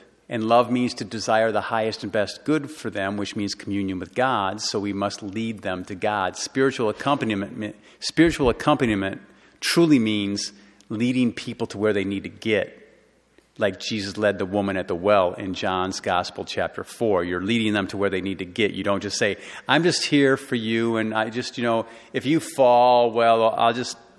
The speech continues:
you know, be here, and maybe I'll help you up, and we'll just kinda stay where you are." No.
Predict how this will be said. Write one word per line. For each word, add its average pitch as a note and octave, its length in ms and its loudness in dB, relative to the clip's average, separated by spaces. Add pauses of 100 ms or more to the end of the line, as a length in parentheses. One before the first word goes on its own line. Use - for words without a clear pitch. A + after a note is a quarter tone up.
(120)
you A#2+ 80 -4
know, A2+ 120 0
be A2+ 280 -4
here, A2+ 320 0
and A2 160 -2
maybe A#2 240 0
I'll A2 140 6
help A2 300 0
you G#2 160 -2
up, G#2 380 4
and G#2 140 -6
we'll G#2+ 100 -4
just A2+ 180 -10
kinda A2 200 -4
stay G2+ 360 -4
where G2+ 120 -2
you G2 180 -2
are." G2 180 2
No. G2+ 480 -4